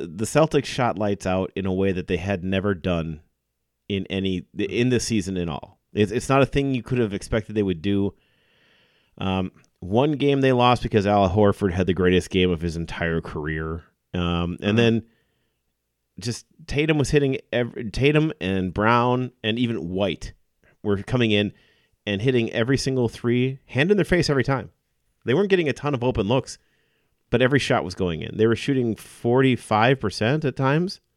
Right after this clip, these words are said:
Speaker 1: from
Speaker 2: Mm-hmm.
Speaker 1: three.
Speaker 2: Right.
Speaker 1: Uh, couple that with the Bucks shooting sixteen percent from three, and you can't win
Speaker 2: Right.
Speaker 1: that game.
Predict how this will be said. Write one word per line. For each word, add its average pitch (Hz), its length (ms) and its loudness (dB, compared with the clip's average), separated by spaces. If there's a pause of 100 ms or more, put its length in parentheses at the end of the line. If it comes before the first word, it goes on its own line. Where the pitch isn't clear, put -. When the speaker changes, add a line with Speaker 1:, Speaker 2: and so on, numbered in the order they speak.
(360)
Speaker 1:
from 107 240 2
Speaker 2:
Mm-hmm. 113 100 -6
Speaker 1:
three. 92 300 -4 (1000)
Speaker 2:
Right. 90 180 -14 (340)
Speaker 1:
Uh, 120 260 0
couple 147 300 4
that 123 140 6
with 110 120 2
the 107 80 2
Bucks 104 220 4
shooting 101 380 0
sixteen 104 540 -2
percent 87 400 -4
from 85 220 -8
three, 85 400 -6 (180)
and 107 140 -2
you 110 80 -6
can't 139 200 0
win 135 200 4
Speaker 2:
Right. 95 80 0
Speaker 1:
that 71 80 -6
game. 98 240 -6